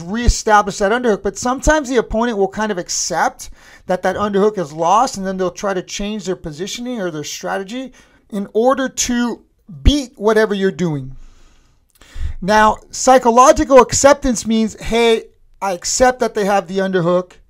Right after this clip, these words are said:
and I have to do something else. Digging the underhook from this angle, from this position, from this situation isn't gonna work. They've kind of won the battle." I consider this a psychological acceptance.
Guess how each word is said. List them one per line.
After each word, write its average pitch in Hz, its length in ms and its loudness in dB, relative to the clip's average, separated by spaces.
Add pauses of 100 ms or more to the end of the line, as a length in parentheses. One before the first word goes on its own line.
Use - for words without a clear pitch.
(720)
and 202 580 -4 (880)
I 185 120 2
have 208 220 0
to 208 80 -12
do 196 120 -8
something 180 440 -4
else. 156 200 -2
Digging 214 340 -6
the 202 100 -2
underhook 196 340 0
from 170 140 -8
this 165 180 -12
angle, 220 240 -4
from 180 160 -8
this 160 140 -12
position, 196 480 -8
from 170 220 -14
this 165 140 -10
situation 185 800 -8 (240)
isn't 185 260 -4
gonna 165 180 -6
work. 247 440 6 (320)
They've 180 260 0
kind 190 200 -4
of 160 180 -6
won 196 220 -4
the 185 80 -4
battle." 220 420 2
I 196 140 0
consider 247 520 -6
this 240 200 -4
a 196 60 -6
psychological 190 760 0
acceptance. - 840 -10